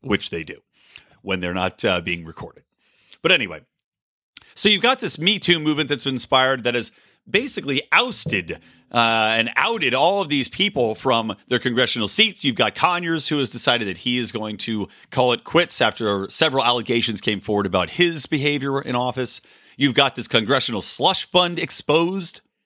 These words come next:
that was a joint <laughs> combination of Republican and Democrat minds that have put this thing together, which is essentially just a fund that pays out and takes care of any people that do accuse congressional members of any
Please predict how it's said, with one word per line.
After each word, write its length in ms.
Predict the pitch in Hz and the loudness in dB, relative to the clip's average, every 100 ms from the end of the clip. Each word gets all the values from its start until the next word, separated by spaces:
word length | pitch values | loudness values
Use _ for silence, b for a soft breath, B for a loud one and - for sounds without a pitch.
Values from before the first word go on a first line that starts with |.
| _ _ _ _ _ - | _ _ _ _ _ -2
that 140 | 143 | 0
was 140 | 131 | 2
a 40 | 135 | 0
joint 560 | 113 139 151 165 - - | 2 2 2 0 -6 -14
<laughs> 120 | _ - | _ -4
combination 920 | 175 170 120 156 143 156 - 165 160 B B | -2 -2 -4 -2 -2 0 0 0 -2 B B
of 220 | - 131 | 0 2
Republican 500 | 131 - 156 147 156 | 2 0 0 2 0
and 100 | 139 | 0
Democrat 420 | 120 147 127 147 143 | 2 0 2 0 2
minds 500 | 123 139 143 147 131 | 0 2 0 -2 -4
that 120 | 135 | -6
have 100 | - | 0
put 160 | 139 | 0
this 180 | 139 127 | 0 -2
thing 180 | 139 135 | -2 0
together, 520 | 143 117 127 127 131 B B | 0 2 2 2 -2 B B
which 140 | 123 | -4
is 100 | 113 | 0
essentially 800 | 123 - 156 156 135 117 113 113 b b b b | -2 2 0 2 0 2 2 0 b b b b
just 280 | 143 131 - | 2 2 0
a 420 | 123 120 120 110 b b | 0 2 0 -2 b b
fund 340 | - 165 160 | 0 0 0
that 120 | 139 | -6
pays 400 | - 165 208 190 | -2 -2 -2 -2
out 420 | 180 185 123 120 b b | 0 2 0 -4 b b
and 140 | 139 | -8
takes 260 | 104 175 - | -2 -2 -2
care 240 | - 202 | -2 0
of 80 | 160 | 0
any 140 | 135 151 | 0 0
people 260 | 147 147 | 0 2
that 280 | 135 131 - _ _ - | 2 0 -4 _ _ -16
do 260 | 98 208 262 | 0 0 0
accuse 500 | 123 - 117 101 98 | -2 0 2 0 0
congressional 640 | - 110 107 104 - 104 | 0 0 0 0 0 -2
members 480 | 95 95 95 92 - B B | 0 -2 -2 -4 -6 B B
of 200 | 107 101 95 | 0 0 2
any 360 | 113 110 104 | 0 2 2